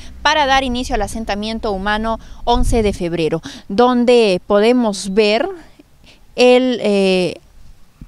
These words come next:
estado en el que se encuentran los juegos en este, eh, lugar. Podemos ver, por ejemplo, el conocido sube y baja.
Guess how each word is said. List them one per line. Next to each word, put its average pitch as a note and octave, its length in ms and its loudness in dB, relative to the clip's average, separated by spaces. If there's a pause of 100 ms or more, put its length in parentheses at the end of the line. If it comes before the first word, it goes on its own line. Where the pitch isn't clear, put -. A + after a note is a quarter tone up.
(140)
estado A3 760 0 (320)
en G#3+ 140 0
el A3+ 160 0
que A#3 100 0
se A3+ 120 -4
encuentran A#3 680 -2 (340)
los G#3+ 420 0
juegos G#3 720 -2 (520)
en G#3+ 220 0
este, A3 420 2
eh, F#3+ 140 4
lugar. F#3 540 0 (260)
Podemos B3 480 2
ver, G#3+ 240 2
por - 180 -6
ejemplo, A3+ 420 2
el F#3 240 0
conocido G#3 600 2
sube G#3+ 400 2
y G#3 80 2
baja. A3+ 420 0